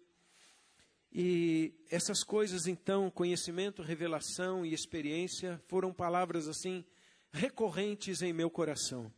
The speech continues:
E senti que o Espírito Santo, então, queria, de alguma forma, nos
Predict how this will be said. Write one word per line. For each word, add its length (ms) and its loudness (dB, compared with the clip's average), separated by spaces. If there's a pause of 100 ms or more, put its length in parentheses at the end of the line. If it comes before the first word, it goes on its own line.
(1400)
E 340 -2
senti 340 -2
que 120 -2
o 20 4
Espírito 360 -2
Santo, 280 0
então, 320 0
queria, 640 2 (160)
de 100 -4
alguma 260 0
forma, 440 -2
nos 460 -2